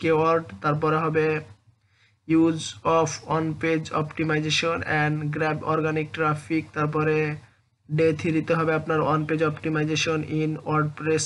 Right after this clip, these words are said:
site, তারপর হবে চার নম্বরে on page optimization in WordPress site, তারপরে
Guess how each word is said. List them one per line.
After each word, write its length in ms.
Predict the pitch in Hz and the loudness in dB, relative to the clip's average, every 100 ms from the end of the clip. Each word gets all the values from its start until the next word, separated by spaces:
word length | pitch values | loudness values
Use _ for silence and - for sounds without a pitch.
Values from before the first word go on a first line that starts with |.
| - | 0
site, 360 | 160 165 165 - | 0 0 -2 -6
তারপর 320 | 156 151 151 | -4 -2 0
হবে 440 | 151 156 156 156 151 - - _ _ _ - | 0 0 2 2 0 -4 -18 _ _ _ -2
চার 120 | 156 160 | 0 2
নম্বরে 360 | 160 160 156 160 156 147 | 0 2 4 4 2 2
on 80 | 151 151 | 2 2
page 200 | 156 156 151 | 2 2 2
optimization 640 | 147 156 151 147 151 160 | 0 0 0 2 0 0
in 180 | 151 151 151 - - | 2 2 -2 -8 -8
WordPress 600 | 143 147 147 151 156 151 | 0 0 0 0 2 2
site, 500 | - 143 156 156 - - - - _ _ _ _ _ _ _ _ _ _ _ _ _ _ _ _ _ _ _ | 0 2 2 -2 -8 -10 -10 -12 _ _ _ _ _ _ _ _ _ _ _ _ _ _ _ _ _ _ _
তারপরে 420 | 143 151 160 160 | -4 -2 0 2